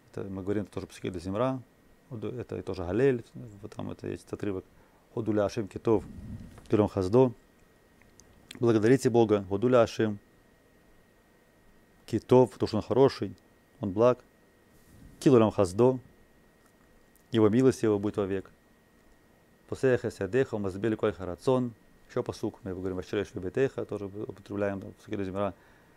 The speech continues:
«Посея хесядеха, мазбе ликоль харацон». Это мы, этот пасук мы уже видели в начале Беркат Амазон, он, он уже встречался. Он открывает свою руку и насыщает всё живое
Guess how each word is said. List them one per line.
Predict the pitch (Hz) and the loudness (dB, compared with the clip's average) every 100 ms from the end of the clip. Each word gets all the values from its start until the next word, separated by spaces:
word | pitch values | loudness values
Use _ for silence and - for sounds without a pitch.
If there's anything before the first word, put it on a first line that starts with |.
| _ - | _ -12
«Посея | 104 120 110 | -2 0 0
хесядеха, | 101 - 95 123 - | -4 -8 -4 -4 -4
мазбе | 101 87 104 117 143 131 - - - - - | -6 -6 -4 0 2 2 -4 -20 -20 -20 0
ликоль | - 117 | 2 6
харацон». | 117 110 104 - 107 92 _ _ _ _ - _ _ _ _ _ _ - | 8 8 8 6 4 2 _ _ _ _ -20 _ _ _ _ _ _ -20
Это | - 110 | -6 -2
мы, | 104 | -2
этот | 101 104 | -4 -6
пасук | 101 113 | -6 0
мы | 113 | 0
уже | 104 | 4
видели | 107 | 2
в | 101 | 2
начале | 101 123 | 4 4
Беркат | 104 104 104 | 2 2 0
Амазон, | 101 92 92 | 0 -2 0
он, | 95 | 0
он | 104 | -2
уже | 95 | -2
встречался. | 90 95 - 98 - - - - - _ _ _ _ _ _ _ _ _ _ _ - _ _ _ - - | -2 -6 2 2 2 -12 -20 -20 -20 _ _ _ _ _ _ _ _ _ _ _ -20 _ _ _ -20 -6
Он | - | -2
открывает | 113 110 117 127 113 | 0 6 12 12 10
свою | - 101 | 2 2
руку | 131 - 147 - _ _ - - | 4 2 -2 -4 _ _ -20 -2
и | |
насыщает | 113 104 - - 123 113 - - | 0 0 -4 6 8 8 4 -18
всё | - 110 | -2 0
живое | 101 101 107 98 | 2 4 4 4